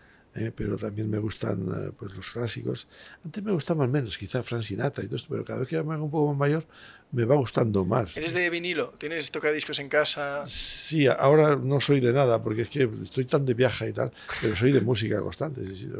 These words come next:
Speaker 1: tengo Spotify, tenemos tocadiscos antiguos y, y C Ds, eh, en todos los sitios. Y, y, bueno, pues, a-, a-, amo la música, siempre estoy escuchando música, ¿no?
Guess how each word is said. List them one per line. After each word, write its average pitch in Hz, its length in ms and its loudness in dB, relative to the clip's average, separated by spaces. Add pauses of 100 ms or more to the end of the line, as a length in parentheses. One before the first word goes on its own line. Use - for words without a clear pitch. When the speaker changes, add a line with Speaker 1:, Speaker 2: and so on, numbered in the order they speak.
(160)
Speaker 1:
tengo 110 200 -6
Spotify, 117 580 -2 (440)
tenemos 110 540 -4 (200)
tocadiscos 110 420 0
antiguos 123 540 4 (260)
y, - 340 0
y 104 60 0
C 113 180 0
Ds, 127 360 4 (340)
eh, - 640 -4
en 58 360 -8
todos - 300 -6
los 107 160 -8
sitios. - 480 -8 (460)
Y, 143 480 -12
y, 120 340 -10
bueno, 113 300 -10
pues, - 220 -14 (100)
a-, - 160 -8 (300)
a-, - 500 -6
amo 113 160 0
la - 60 -2
música, 113 320 0
siempre 120 240 -2
estoy 90 220 -2
escuchando 104 440 -8
música, 117 340 -8
¿no? 120 160 -10